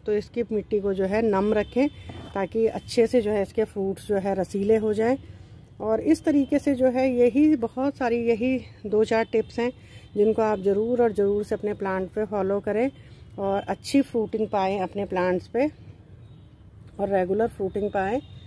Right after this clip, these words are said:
देखिए बहुत सारे जो है लगभग इस समय जो है बीस से पच्चीस नींबू जो है आराम से मेरे plant पे लग रहे हैं और बहुत अच्छा जो है मेरे नींबुओं का result है।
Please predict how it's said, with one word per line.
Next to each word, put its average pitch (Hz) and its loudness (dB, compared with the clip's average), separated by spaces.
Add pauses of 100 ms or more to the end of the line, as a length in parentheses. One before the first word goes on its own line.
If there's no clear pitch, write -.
(320)
देखिए 196 -2
बहुत 202 -2
सारे 226 -2
जो 226 0
है 226 0
लगभग 220 -2
इस - -4
समय 233 0
जो 220 0
है 220 -2
बीस 214 -4
से 254 0
पच्चीस 226 -8
नींबू 214 -2
जो 208 -4
है 208 0
आराम 202 -4
से 202 -8
मेरे 202 -2
plant 185 -6
पे 202 -4
लग 180 -2
रहे 185 -2
हैं 233 -4 (680)
और 196 -2
बहुत 185 -2
अच्छा 214 -2
जो 196 -4
है 202 -2
मेरे 196 0
नींबुओं 185 -2
का 196 -8
result 185 -4
है। 226 -4